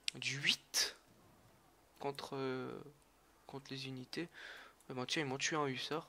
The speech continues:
ou un cosaque plutôt, pas mal. Non mais, hop. Et toi, tu vas là. Non, lui, il a pas cherché à,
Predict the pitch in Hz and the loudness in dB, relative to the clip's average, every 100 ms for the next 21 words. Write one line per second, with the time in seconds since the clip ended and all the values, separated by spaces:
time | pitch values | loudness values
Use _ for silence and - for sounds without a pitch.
0 | - 139 143 135 151 - 135 143 151 196 | 2 4 4 4 4 2 -6 -8 0 2
1 | 131 135 - - - - - 143 151 - | 2 -2 -8 -14 -14 -16 0 2 2 -2
2 | - - - 180 - - - - - - | -14 -20 -4 -4 -4 -10 -14 -20 -20 -20
3 | - - - - - - 170 147 131 127 | -20 -20 -20 -20 -8 -2 0 2 4 2
4 | 139 - 139 131 131 127 - 160 165 - | 0 -6 -6 -4 -2 0 4 6 6 6
5 | 170 156 135 | 6 8 8